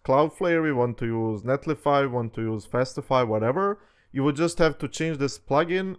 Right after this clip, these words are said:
and it should work. Well, there are a few caveats, of course. For example, the Vercel environment doesn't work the same way as a Netlify one, and there are serverless environments, there are long-running server environments, so it depends on the environment you're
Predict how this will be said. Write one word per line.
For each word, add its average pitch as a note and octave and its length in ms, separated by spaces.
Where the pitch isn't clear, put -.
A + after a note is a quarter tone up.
and B2 260
it A2+ 140
should D#3+ 340
work. C3 540
Well, F3 180
there F3+ 240
are E3 180
a D3 60
few D#3+ 320
caveats, C3+ 640
of - 160
course. D3 600
For B2 120
example, B2 720
the B2 160
Vercel A#2+ 420
environment B2+ 520
doesn't A#2 500
work C3 380
the A2+ 80
same C3 320
way B2+ 300
as A2 280
a A2+ 120
Netlify F3+ 640
one, F3+ 320
and C#3 180
there C3 140
are B2 120
serverless C#3 600
environments, C#3 720
there G#2+ 220
are A2 380
long-running C3 580
server C#3+ 420
environments, C#3+ 640
so B2+ 200
it B2+ 120
depends D3 420
on C#3+ 120
the C3 320
environment C3+ 560
you're A2+ 380